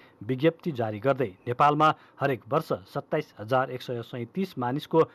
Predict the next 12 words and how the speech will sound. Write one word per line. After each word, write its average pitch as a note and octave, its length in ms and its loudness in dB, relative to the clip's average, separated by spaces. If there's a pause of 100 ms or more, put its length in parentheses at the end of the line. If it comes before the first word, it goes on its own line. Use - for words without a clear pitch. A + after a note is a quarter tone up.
(180)
मृत्यु D3+ 380 -4 (380)
सुर्तीजन्य D3+ 580 0
पदार्थको C3 540 -2
सेवनका B2+ 480 -4
कारण A2+ 260 -4
हुने F#2 240 -12
गरेको C3 420 0 (280)
जनाएको G2+ 400 -8
छ, - 260 -2 (440)
जुन B2 160 4
सङ्ख्या C3 480 2 (160)
नेपालको D3 500 4